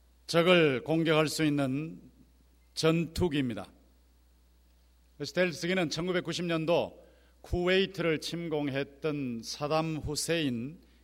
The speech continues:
군대를 몰아내는 사막의 특공, 사막의 폭풍 작전에서 유감없이 그 진가가 발휘되었습니다.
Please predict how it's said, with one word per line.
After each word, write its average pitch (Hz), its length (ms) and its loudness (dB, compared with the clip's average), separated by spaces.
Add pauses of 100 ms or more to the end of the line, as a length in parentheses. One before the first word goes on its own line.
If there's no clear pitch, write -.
군대를 143 640 2 (840)
몰아내는 165 460 4
사막의 160 480 0
특공, 180 520 -2
사막의 156 720 0
폭풍 180 340 -4
작전에서 139 640 -4 (580)
유감없이 160 720 2
그 147 140 -2
진가가 147 600 -2 (280)
발휘되었습니다. 131 720 -2